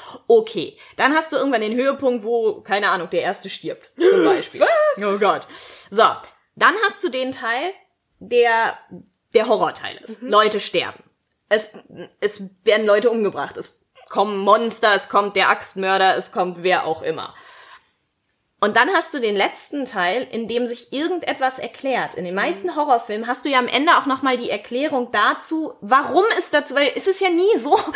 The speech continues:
Speaker 1: <laughs> zumindest
Speaker 2: Du musst
Speaker 1: gibt
Speaker 2: ja
Speaker 1: es
Speaker 2: immer die Story kennen, damit du das lösen kannst. Ist
Speaker 1: Genau.
Speaker 2: klar.
Speaker 1: Und genau so baust du halt das andere auch auf. Das heißt, du hast am Anfang irgendwas, was dazu führt. Ich,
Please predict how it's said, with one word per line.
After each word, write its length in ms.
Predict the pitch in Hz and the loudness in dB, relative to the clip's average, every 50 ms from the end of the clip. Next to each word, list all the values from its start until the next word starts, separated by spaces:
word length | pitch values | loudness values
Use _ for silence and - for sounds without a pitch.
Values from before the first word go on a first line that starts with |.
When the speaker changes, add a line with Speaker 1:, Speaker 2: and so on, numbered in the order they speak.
| - - - - - | -2 -2 -4 -6 -8
Speaker 1:
<laughs> 420 | - - - - - - - - - | -10 -10 -14 -16 -16 -18 -18 -12 -6
zumindest 400 | - 311 330 302 359 370 - - - - - - | -2 0 2 2 0 0 -4 -10 -18 -12 -4 0
Speaker 2:
Du 80 | - | 2
musst 120 | - - 285 | 2 2 4
Speaker 1:
gibt 40 | |
Speaker 2:
ja 60 | 302 269 | 4 4
Speaker 1:
es 60 | 269 | 4
Speaker 2:
immer 120 | 294 285 | 4 2
die 60 | 277 | 2
Story 300 | 277 - 302 294 285 294 | 2 0 0 0 0 0
kennen, 180 | 285 277 262 247 | -2 -2 -4 -2
damit 280 | 247 240 240 240 240 277 | -2 -2 -2 -2 -2 -2
du 100 | 262 240 | -2 -4
das 180 | 226 233 - 240 | -4 -6 -8 -6
lösen 300 | 247 262 285 269 269 - | -4 -4 -4 -6 -8 -8
kannst. 320 | 208 185 165 165 170 - | -8 -8 -8 -8 -8 -6
Ist 120 | - 240 | -2 0
Speaker 1:
Genau. 160 | 240 320 277 233 | 2 4 4 4
Speaker 2:
klar. 220 | 185 165 156 - - - - - - _ _ - | 4 2 0 -4 -10 -20 -20 -20 -20 _ _ 0
Speaker 1:
Und 300 | 269 285 285 277 - - - - | 2 2 2 0 -4 -8 -16 -14
genau 520 | - 220 269 277 262 262 254 254 302 339 339 | -6 -2 0 2 4 4 4 6 6 4 2
so 260 | 240 226 269 277 269 | 2 0 -2 0 0
baust 360 | 226 208 220 240 254 - - | 2 2 2 2 2 0 0
du 100 | 262 240 | -2 0
halt 160 | 240 226 214 | 0 0 0
das 140 | 226 220 - | -2 -4 -4
andere 340 | - 185 190 185 165 - - | -4 -4 -4 -4 -4 -4 -4
auch 220 | - - - - | -6 -10 -10 -10
auf. 240 | - - - - - | -10 -10 -10 -10 -8
Das 180 | - 170 185 - | -8 -8 -6 -4
heißt, 300 | 220 208 208 202 - - | 0 0 0 0 0 -2
du 100 | 170 165 | -4 -4
hast 240 | 160 156 - - - | -4 -6 -6 -6 -6
am 120 | 170 175 | -4 -2
Anfang 560 | - - 208 226 220 - - 196 185 180 185 180 - - _ _ _ _ _ _ _ _ _ - | 0 0 0 0 -2 -2 0 0 0 0 -4 -8 -16 -20 _ _ _ _ _ _ _ _ _ 2
irgendwas, 640 | 226 247 226 220 208 202 196 196 196 - 196 - | 2 2 2 2 0 0 -2 -2 -2 -4 -8 -6
was 160 | 202 202 196 - | -6 -6 -2 -2
dazu 280 | 175 175 180 - 185 | -2 -2 -2 -4 -8
führt. 360 | - - 233 262 269 262 262 - | -8 -6 -4 -2 -2 -2 -2 -4
Ich, 160 | 185 - - | -6 -8 -8